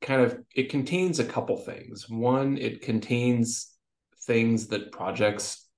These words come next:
are meant to include in their D E I dot M D file. So for example, include your project name, include a description of your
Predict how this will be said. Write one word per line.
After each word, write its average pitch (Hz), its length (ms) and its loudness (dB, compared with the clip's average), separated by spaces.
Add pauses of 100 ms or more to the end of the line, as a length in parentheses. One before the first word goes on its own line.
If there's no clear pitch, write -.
(420)
are 98 160 2
meant 101 300 0
to 117 120 2
include 98 800 0 (580)
in 123 140 6
their 131 120 8
D 139 300 4
E 135 60 6
I 131 160 6
dot 135 180 2
M 135 140 2
D 135 120 -2
file. 131 380 2
So 110 220 -6
for 95 180 -6
example, 85 460 -6
include - 360 -10
your 110 120 -2
project 123 440 -2
name, 80 260 -14 (180)
include 95 500 -8
a 90 100 -6
description 98 720 -4
of 98 360 -2
your 98 320 -4